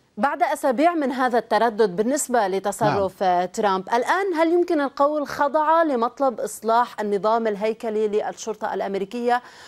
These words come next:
Speaker 1: وما حدود، آه، أيضا هذا ال-، الإصلاح؟ لأنه كما ذكرت هنالك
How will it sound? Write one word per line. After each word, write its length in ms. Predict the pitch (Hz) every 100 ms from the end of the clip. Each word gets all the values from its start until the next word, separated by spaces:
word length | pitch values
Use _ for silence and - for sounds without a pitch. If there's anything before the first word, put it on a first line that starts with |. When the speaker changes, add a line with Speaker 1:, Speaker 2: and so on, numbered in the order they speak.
| -
Speaker 1:
وما 300 | 226 247 339
حدود، 600 | 359 277 233 320 311 165 - - - -
آه، 40 | 214
أيضا 540 | 208 196 - 226 214
هذا 400 | 190 214 208 180
ال-، 200 | 190 185
الإصلاح؟ 960 | 185 180 180 190 185 180 190 208 190 -
لأنه 200 | 214 233
كما 260 | 294 302
ذكرت 480 | 277 269 269 269 269
هنالك 420 | 254 262 269 269